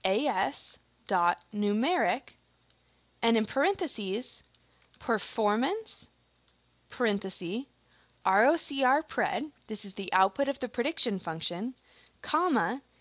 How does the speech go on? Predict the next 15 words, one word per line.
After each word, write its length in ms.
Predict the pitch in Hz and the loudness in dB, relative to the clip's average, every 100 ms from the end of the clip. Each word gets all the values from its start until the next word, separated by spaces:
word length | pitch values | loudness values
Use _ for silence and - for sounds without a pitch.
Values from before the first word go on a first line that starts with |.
| _ _ | _ _
and 200 | - 220 | 0 4
then 120 | 220 | 4
in 140 | 262 302 | 2 0
quotes, 560 | - 202 180 - - - | 0 2 2 0 -16 -4
A 100 | 202 | -2
U 200 | 208 202 | 0 -2
C, 500 | 196 - 349 254 254 - _ _ _ _ _ _ _ _ | -6 -6 -4 -4 -6 -10 _ _ _ _ _ _ _ _
close 380 | - 254 226 247 | -6 0 2 2
the 120 | - | 0
parentheses, 960 | 370 320 233 202 196 - 180 226 - - _ _ _ | -2 2 2 0 -4 -8 -8 -8 -10 -18 _ _ _
type 400 | - - 208 214 - _ | -6 0 0 0 -12 _
at 480 | - 185 302 - - - _ _ _ _ | -4 -2 -2 -4 -16 -16 _ _ _ _
y 500 | 196 196 208 262 311 - | 0 2 2 -2 -4 -2
dot 360 | 202 190 - - | 0 0 -2 -6
values, 920 | 202 202 226 330 247 165 190 285 - | -4 4 4 4 0 -2 -4 -6 -10